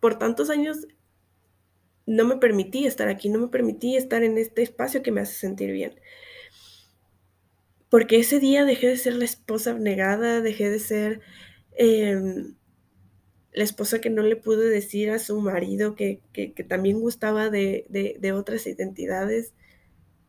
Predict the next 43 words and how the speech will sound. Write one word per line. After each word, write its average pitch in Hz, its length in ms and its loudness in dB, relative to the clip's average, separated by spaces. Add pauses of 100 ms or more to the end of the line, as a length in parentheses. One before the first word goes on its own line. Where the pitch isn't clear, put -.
(120)
Dejé 202 320 0
de 214 120 2
ser 220 520 -2 (360)
la 220 160 2
esposa 214 560 -2
a 214 40 2
la 202 160 -2
que 196 100 -6
le 196 360 -2 (240)
racionaban 196 800 0
el 214 100 -2
sueldo, 214 760 -2 (100)
a 208 60 -2
la 196 140 -2
que 196 100 -6
le 196 80 -2
decían 202 300 -2
que 214 100 -2
no 208 100 0
era 202 140 -2
nadie 202 720 0 (1900)
por, 190 500 2
por 202 200 0
no 202 220 2
tener 214 300 0
la 208 200 -4
prepa. 202 480 0
O 220 40 0
sea, 226 140 -2
dejé 233 240 2
de 285 100 2
ser 262 220 0
todo 254 200 -2
lo 226 120 -2
que 202 80 -4
era 220 80 -2
en 226 80 0
ese 220 160 -4
momento 202 400 -2
y 220 40 -6
simplemente 208 440 -4
fui 196 200 -2
yo, 185 280 -2